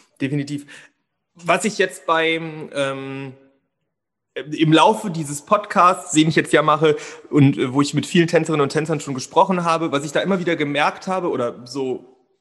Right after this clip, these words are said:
gefühlt habe, war, dass es vielen Leuten, die auf dem Level tanzen oder auch Sport machen, ich hatte auch eine, eine Eiskunstläuferin zu Gast, ähm, bei ihr war das ähnlich, dass es ganz, ganz schwierig ist, wirklich komplett abzuschalten. Kannst du das?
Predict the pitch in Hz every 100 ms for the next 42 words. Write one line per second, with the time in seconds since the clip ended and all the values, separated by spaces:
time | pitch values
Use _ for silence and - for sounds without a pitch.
0 | _ - 143 - - 220 226 202 190 180
1 | 156 156 - - _ - 143 147 - -
2 | 202 202 196 185 156 165 165 143 147 -
3 | - _ 160 175 160 165 165 156 156 -
4 | _ _ - 160 190 190 156 131 123 -
5 | 196 190 147 143 143 143 - 127 131 131
6 | 127 123 113 120 214 214 202 - 160 151
7 | 147 143 147 143 143 - - - _ 135
8 | 131 127 143 151 147 147 151 175 180 -
9 | _ _ _ _ _ - 156 156 - -
10 | 196 226 220 208 - 214 202 190 165 -
11 | 156 180 208 202 - _ - 160 175 170
12 | - 165 - 143 - 117 113 110 107 _
13 | _ _ _ _ - 170 175 214 233 -
14 | -